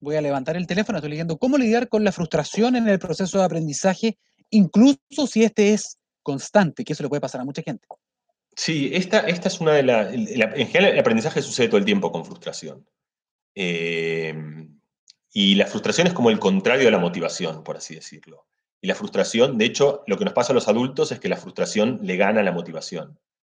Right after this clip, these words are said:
Speaker 2: Entonces queremos aprender algo, tenemos poca motivación por las razones que ya salieron acá, porque tenemos trabajo, porque no tenemos mucho tiempo, porque lo hacemos pero estamos pensando en que estamos consumiendo tiempo valioso para otra cosa, y entonces a la primera cambio que estamos frustrados, eh, lo abandonamos.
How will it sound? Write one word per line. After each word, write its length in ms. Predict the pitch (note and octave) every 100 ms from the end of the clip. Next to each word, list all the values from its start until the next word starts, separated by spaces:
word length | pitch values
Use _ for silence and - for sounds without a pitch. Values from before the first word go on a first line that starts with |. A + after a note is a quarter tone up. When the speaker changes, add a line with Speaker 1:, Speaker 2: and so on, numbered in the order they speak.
| _ _
Speaker 2:
Entonces 160 | -
queremos 240 | - - A2
aprender 300 | G2+ G#2 B2+
algo, 600 | C#3 C#3+ D#3 F#3 - - _
tenemos 220 | - G2+ A2
poca 220 | B2 B2
motivación 480 | A2+ A2 G#2 B2+ G2+
por 100 | F2
las 140 | F2
razones 260 | F2 G#2+ G#2
que 80 |
ya 80 | G2+
salieron 300 | G#2 G2 G2
acá, 200 | G#2+ F#3
porque 180 | G#2 F#2+
tenemos 220 | F2 G2+
trabajo, 480 | - F2+ C#3+ D3+ -
porque 220 | G2+ F2
no 80 | F#2+
tenemos 220 | G#2 G2
mucho 200 | G2 F#2
tiempo, 460 | E2+ C3+ C3+ B2+ G#2+
porque 240 | G#2 F2
lo 80 | F2
hacemos 300 | E2 G#2+ A2+
pero 80 | F#2+
estamos 260 | F#2+ F#2+ -
pensando 400 | F2+ F2 G#2 G2+
en 120 | F#2
que 80 | F2+
estamos 240 | F#2+ G2
consumiendo 520 | F#2 F2 F#2 G2 F#2+
tiempo 280 | - G2 F#2
valioso 300 | F2+ F#2+ G2
para 120 | -
otra 160 | F2 F#2+
cosa, 500 | C#3+ C#3 D#3 E3 - _ _ _
y 60 | -
entonces 200 | A#2+ A2+
a 40 |
la 80 | -
primera 300 | G#2+ C3 C#3
cambio 280 | C3+ A#2+ G2+
que 60 |
estamos 340 | - A2+ A#2 -
frustrados, 800 | G#2+ - C#3+ C#3 F3 F#3 - _ _ _ _ _
eh, 100 | G2+
lo 100 | F#2+
abandonamos. 760 | F2+ F2+ F2 E2 D#2+ C#2+ -